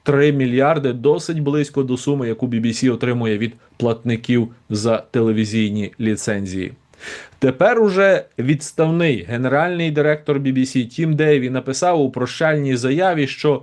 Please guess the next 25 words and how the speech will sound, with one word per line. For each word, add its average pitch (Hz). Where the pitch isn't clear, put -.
цитата, 139
«У 135
цілому 180
бі 135
бі 127
сі 160
працює 135
добре, 135
але 110
були 147
допущені 131
деякі 117
помилки». 113
Українське 135
прислів'я 135
каже, 175
що 156
не 127
помиляється 139
лише 135
той, 143
хто 151
нічого 143
не 139
робить. 147